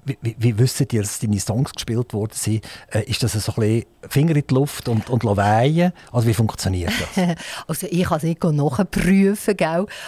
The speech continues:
Speaker 2: Aber wir haben, können natürlich jederzeit schauen, bei welchem Radio, wie viel das ein Song gespielt wird. Und ein Song in der Regel ist aufgeteilt, äh, hundert Prozent, fünfzig Prozent Text, fünfzig Prozent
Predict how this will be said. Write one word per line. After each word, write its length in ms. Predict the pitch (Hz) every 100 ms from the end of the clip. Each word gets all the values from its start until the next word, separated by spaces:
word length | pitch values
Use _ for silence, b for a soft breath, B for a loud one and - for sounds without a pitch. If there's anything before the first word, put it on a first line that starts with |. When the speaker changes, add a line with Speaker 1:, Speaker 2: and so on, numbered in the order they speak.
| B
Speaker 2:
Aber 200 | 151 185
wir 300 | 165 196 208
haben, 180 | 170 151
können 220 | - 156
natürlich 320 | 139 - 196
jederzeit 540 | 175 185 180 - 190 - -
schauen, 300 | 151 165 185
bei 240 | 202 156
welchem 280 | 151 165 185
Radio, 500 | 175 151 175 190 170
wie 100 | 156
viel 320 | - 190 196
das 200 | 185 151
ein 80 | 151
Song 260 | 151 156 165
gespielt 560 | - - 180 190 -
wird. 380 | 202 214 220 - - B B B
Und 200 | 165 156
ein 60 | 160
Song 400 | - 165 208 226
in 200 | - -
der 120 | 139
Regel 340 | 175 170 214
ist 180 | 160 -
aufgeteilt, 840 | 190 196 - 185 170 185 175 - - B B B
äh, 220 | 151 151
hundert 360 | 127 185 196 190
Prozent, 580 | - 185 - 165 170 -
fünfzig 500 | - 196 - - -
Prozent 560 | 156 143 170 147 147
Text, 520 | - 160 - - - - B B
fünfzig 520 | - 185 180 - -
Prozent 680 | - 147 - - 147 147